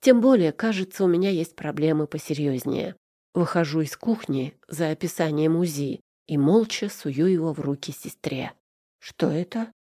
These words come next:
Ой, ты ж в аварию попала». Мама не поверила, а я сразу напряглась. Хоть бы позвонила.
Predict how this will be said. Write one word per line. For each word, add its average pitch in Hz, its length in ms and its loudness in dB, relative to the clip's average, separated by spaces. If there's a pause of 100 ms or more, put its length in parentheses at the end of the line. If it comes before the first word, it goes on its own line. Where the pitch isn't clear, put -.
(200)
Ой, 196 360 4
ты 233 140 -2
ж 208 100 -2
в 226 60 2
аварию 156 420 2
попала». 160 560 -4 (280)
Мама 180 300 4
не 175 120 0
поверила, 165 680 -2 (280)
а 170 60 -2
я 170 200 0
сразу 170 420 -4
напряглась. 151 680 -4 (240)
Хоть 170 200 0
бы 185 120 2
позвонила. 226 800 2